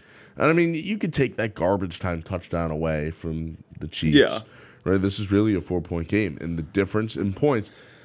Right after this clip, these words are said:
Speaker 1: was the points that the forty-niners left on the board kicking field goals instead of going for touchdowns.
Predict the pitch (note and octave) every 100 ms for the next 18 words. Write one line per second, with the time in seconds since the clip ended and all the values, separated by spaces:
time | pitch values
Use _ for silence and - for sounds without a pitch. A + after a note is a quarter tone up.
0 | - G2+ G2 F2+ - _ _ - _ F#2+
1 | E2 G#2+ G#2+ G#2+ - F#2+ - - D#2+ -
2 | A2 A2+ G#2+ G#2 F2+ F2 F2 - A#2+ A2+
3 | G2 G2 F#2 F#2 F#2 A2 A2+ C#3 C3 F#2+
4 | F2 E2+ E2+ - E2+ E2 - - G2 F#2+
5 | F2 E2 D2+ _ _ _ _ _ _ _
6 | _ _ _ F2 F2 D#2+ E2 F#2 E2+ D#2
7 | A1+ -